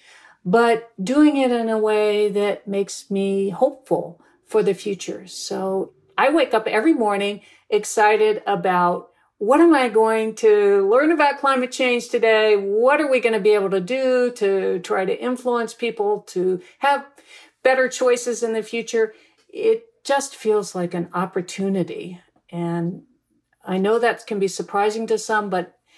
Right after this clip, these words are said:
when he said it out loud, it just validated what I know I'd already been feeling. So I'm, I will be eternally grateful to him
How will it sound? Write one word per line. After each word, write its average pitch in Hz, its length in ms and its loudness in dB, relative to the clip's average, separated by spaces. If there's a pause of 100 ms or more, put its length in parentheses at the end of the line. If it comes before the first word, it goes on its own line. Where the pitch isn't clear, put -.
(460)
when 208 180 -4
he 311 220 4
said 311 280 2
it 262 100 4
out 233 180 4
loud, 214 380 4
it 196 160 -2
just 185 220 -2
validated 175 760 2
what 165 200 0
I 165 200 0
know 165 580 0
I'd 160 200 -6
already 160 280 -4
been 156 220 -6
feeling. 160 560 -4
So - 160 -12
I'm, 170 260 -4
I 202 100 0
will 208 200 0
be 196 220 2
eternally 202 500 -2
grateful 196 460 2
to 185 120 0
him 190 480 0